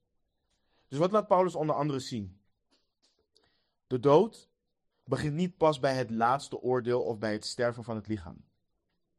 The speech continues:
De dood is al werkzaam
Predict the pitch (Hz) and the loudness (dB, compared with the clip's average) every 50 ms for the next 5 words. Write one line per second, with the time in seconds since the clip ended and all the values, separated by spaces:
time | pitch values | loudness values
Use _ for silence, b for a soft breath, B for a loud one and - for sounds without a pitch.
0 | _ _ _ b b b b b b b - 123 123 104 101 135 139 147 165 185 | _ _ _ b b b b b b b -2 -2 -2 0 2 4 6 6 6 4
1 | 202 202 - 147 143 - - 139 139 127 110 104 95 104 120 135 156 170 170 - | 2 -2 -6 -8 -8 -6 -4 -4 -4 -2 -4 -6 -2 0 2 2 2 0 -2 -4
2 | - 160 147 151 160 175 180 175 | -2 -2 0 0 0 -4 -6 -8